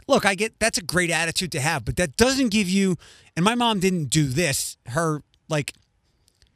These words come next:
complaints over the, the most menial, unnecessary things that she couldn't overlook were, were, were more troubling. But while the customer may always be right, that doesn't give you any kind of entitlement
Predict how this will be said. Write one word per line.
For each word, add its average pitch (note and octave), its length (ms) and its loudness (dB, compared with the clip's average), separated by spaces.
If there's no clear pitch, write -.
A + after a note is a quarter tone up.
complaints G#3 520 2
over D#3+ 160 0
the, D#3 300 0
the D3 120 2
most D#3+ 320 0
menial, F#3+ 800 2
unnecessary F3+ 720 2
things E3+ 320 0
that C3 140 -4
she - 100 0
couldn't F3 300 0
overlook D3+ 520 -2
were, C3+ 200 -4
were, D3 140 -6
were C#3+ 160 -2
more D3+ 180 0
troubling. B2+ 500 2
But F#3 160 4
while A#3+ 220 4
the A#3 60 -4
customer A#3 400 2
may A3 140 4
always G3 260 2
be D3+ 120 2
right, G3+ 420 0
that A3+ 140 -2
doesn't A#3+ 240 -2
give G#3 160 4
you G3 360 2
any F#3 160 -2
kind F3 260 0
of C#3+ 80 -2
entitlement D#3 680 0